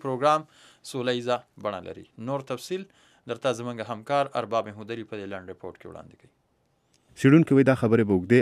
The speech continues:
Speaker 2: او د تیر کال د نومبر د موقتي لوزنامې په مقابله کې لا نورې ګرانې وي. ایران له به د ټولو پابندونو د خلاصېدو لپاره نړۍ ته دا باور ورکول وي چې دوی د نیوکلیري بم جوړولو صلاحیت بیخي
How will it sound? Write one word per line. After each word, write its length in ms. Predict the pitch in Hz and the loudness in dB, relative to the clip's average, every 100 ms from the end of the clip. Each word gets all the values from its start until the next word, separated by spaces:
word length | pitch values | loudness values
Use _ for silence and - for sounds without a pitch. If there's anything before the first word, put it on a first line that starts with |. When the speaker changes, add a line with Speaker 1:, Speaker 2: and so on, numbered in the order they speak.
| - | 4
Speaker 2:
او 80 | 98 | 0
د 80 | 90 113 | 2 2
تیر 100 | 104 110 | 2 2
کال 160 | 107 71 | -2 0
د 160 | 95 95 | 0 0
نومبر 400 | 98 98 131 127 | 0 0 2 2
د 100 | 107 | 2
موقتي 300 | 95 - 110 101 | 0 -2 -2 -2
لوزنامې 360 | 92 92 101 - | -2 -2 -2 -2
په 80 | 95 | -4
مقابله 400 | 90 90 101 123 | -2 -2 -2 0
کې 100 | 139 - _ - 107 | 0 -2 _ -4 2
لا 80 | 113 | 4
نورې 160 | 120 117 - | 4 2 0
ګرانې 240 | 101 98 92 95 | 0 2 0 0
وي. 100 | 92 - _ _ 107 | -2 -8 _ _ 2
ایران 240 | 113 143 127 | 4 6 4
له 60 | 123 | 2
به 140 | 127 | 2
د 100 | 113 101 | 2 2
ټولو 180 | 113 107 | 2 2
پابندونو 480 | 104 90 92 104 110 101 | 0 0 0 0 0 -2
د 60 | 92 | -4
خلاصېدو 360 | 92 85 92 95 | -4 -6 -4 -4
لپاره 280 | 87 113 123 - - - 110 | -2 0 0 -2 -16 -2 4
نړۍ 220 | 127 139 | 4 4
ته 80 | 120 | 0
دا 60 | 117 | 2
باور 240 | 120 113 117 | 2 2 2
ورکول 400 | 104 - 110 131 | -2 0 0 2
وي 100 | 127 | 2
چې 160 | 101 92 | 0 0
دوی 100 | 117 95 | 0 2
د 80 | 92 | 0
نیوکلیري 420 | 92 - 95 120 135 _ - 101 | -2 -2 2 2 0 _ -10 2
بم 180 | 131 131 107 | 4 4 4
جوړولو 360 | 107 110 151 117 | 4 4 4 2
صلاحیت 500 | 95 90 90 113 104 - 85 | -2 -2 0 0 0 -8 0
بیخي 300 | 104 - 123 | 0 2 -2